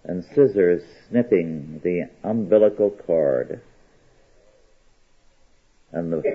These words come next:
letters, "We have cut the cord." That is insanity.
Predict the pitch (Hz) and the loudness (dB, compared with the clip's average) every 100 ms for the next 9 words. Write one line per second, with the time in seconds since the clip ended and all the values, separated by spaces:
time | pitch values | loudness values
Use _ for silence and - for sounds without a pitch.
0 | 85 104 104 87 85 - 71 90 85 87 | 4 6 8 8 4 0 -4 -4 -2 -4
1 | - - 123 - - - - 73 - 135 | -4 -4 -4 -4 -12 -8 -4 -4 -6 -14
2 | 60 - _ _ _ _ _ _ _ _ | -20 -20 _ _ _ _ _ _ _ _
3 | _ _ _ _ _ _ _ _ _ _ | _ _ _ _ _ _ _ _ _ _
4 | _ _ _ _ _ _ - 123 127 95 | _ _ _ _ _ _ 2 4 6 4
5 | - - _ 98 82 92 87 - 98 95 | -2 -20 _ 0 2 0 -4 -4 -4 -4
6 | 80 73 | -8 -12